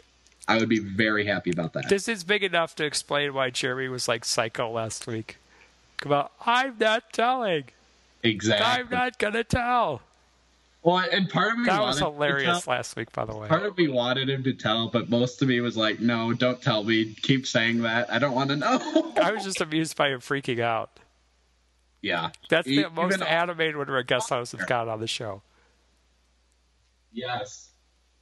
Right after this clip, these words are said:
Speaker 2: G-
Speaker 1: Yes, I like that.
Speaker 2: We drive our guest hosts to madness here on K T A.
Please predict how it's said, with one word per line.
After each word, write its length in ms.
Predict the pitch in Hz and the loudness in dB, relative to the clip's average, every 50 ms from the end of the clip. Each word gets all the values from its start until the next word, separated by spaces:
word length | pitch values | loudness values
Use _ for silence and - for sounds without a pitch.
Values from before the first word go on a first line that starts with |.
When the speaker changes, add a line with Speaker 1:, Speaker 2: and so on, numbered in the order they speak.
| _ - | _ -4
Speaker 2:
G- 80 | - 135 - - - _ _ _ _ _ _ _ _ _ _ _ _ _ _ _ _ _ _ _ _ _ _ _ _ _ _ _ _ _ _ _ _ _ _ _ _ _ _ _ - _ _ _ _ _ _ _ _ _ _ _ _ _ _ _ _ - - - | -2 -2 -2 -4 -10 _ _ _ _ _ _ _ _ _ _ _ _ _ _ _ _ _ _ _ _ _ _ _ _ _ _ _ _ _ _ _ _ _ _ _ _ _ _ _ -20 _ _ _ _ _ _ _ _ _ _ _ _ _ _ _ _ -20 -20 -16
Speaker 1:
Yes, 400 | - 107 107 104 - - - - - | -12 -10 -8 -8 -8 -10 -12 -8 -4
I 60 | 117 | -4
like 300 | 117 110 113 110 107 104 | -4 -4 -4 -6 -6 -6
that. 340 | - 92 90 - - - - _ _ - | -4 -6 -6 -6 -8 -12 -20 _ _ -6
Speaker 2:
We 140 | 143 147 147 | -4 -4 -2
drive 320 | 143 147 151 151 151 151 | -2 0 0 0 0 0
our 120 | 160 147 139 | -2 -4 -2
guest 300 | 135 139 135 127 - - | 0 -2 -2 0 -2 -2
hosts 220 | 143 131 123 - | -4 -2 -4 -4
to 100 | - 135 | -6 -6
madness 560 | 117 110 110 117 117 117 120 113 107 101 - - | -4 -2 -2 0 -2 -2 -2 -4 -4 -4 -4 -4
here 260 | 120 110 107 110 113 | -4 -4 -4 -4 -6
on 200 | 113 110 113 107 - _ _ _ _ _ _ _ _ _ _ | -6 -8 -8 -10 -14 _ _ _ _ _ _ _ _ _ _
K 160 | - - 127 123 | -4 -4 -4 -4
T 220 | - - 135 123 | -4 -4 -4 -2
A. 140 | 120 120 - | -2 -4 -6